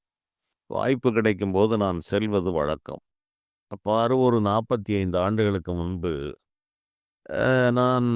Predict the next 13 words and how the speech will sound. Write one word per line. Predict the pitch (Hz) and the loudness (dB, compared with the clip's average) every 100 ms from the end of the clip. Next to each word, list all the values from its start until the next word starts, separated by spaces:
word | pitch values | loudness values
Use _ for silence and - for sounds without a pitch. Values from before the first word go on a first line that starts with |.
| 113 107 101 98 90 50 | 0 0 -2 -4 -6 -10
அந்த | 92 110 110 | -4 0 2
ஊருக்கு | 104 117 113 101 | 4 2 0 -2
வந்து | 107 98 101 120 | -2 0 0 0
அந்த | 113 107 | 0 0
மலைக்கோயிலுக்கு, | 95 95 110 - 107 98 95 90 101 | 0 0 -2 0 0 2 0 -2 -2
அங்கு | 90 87 | -2 0
வந்தாலே | 90 104 117 120 120 | 0 2 2 2 2
அந்த | 131 123 | 2 0
மலைக்கோயிலுக்கு | 113 101 117 113 123 117 107 92 92 | 0 0 0 0 2 4 4 2 -2
செல்வதுதான் | - 107 104 98 90 110 107 | -4 -2 0 0 0 0 0
என்னுடைய | 95 92 87 | 0 0 0
முதல் | 85 87 98 98 | 0 0 0 -2
வேலையாக | 80 82 90 85 78 | -2 0 2 0 0